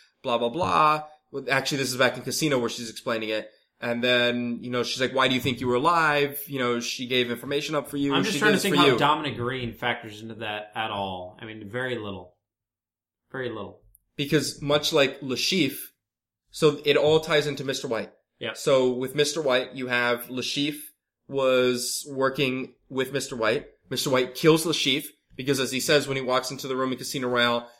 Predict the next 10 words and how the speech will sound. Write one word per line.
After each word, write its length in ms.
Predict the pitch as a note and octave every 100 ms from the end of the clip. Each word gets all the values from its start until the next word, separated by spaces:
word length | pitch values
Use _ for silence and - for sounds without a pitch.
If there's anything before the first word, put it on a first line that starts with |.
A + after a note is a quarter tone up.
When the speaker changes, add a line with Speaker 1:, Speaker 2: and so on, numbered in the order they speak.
| _ -
Speaker 1:
um, 540 | A#2+ A2+ A2 A2 G#2+ -
"I 160 | A#2 B2
need 220 | B2+ C3
to 100 | C#3
know 120 | B2+
who 120 | B2
I 100 | A#2+
can 120 | A2+ A2
trust." 400 | - C#3+ A2+ -
Speaker 2:
Yep. 220 | A#2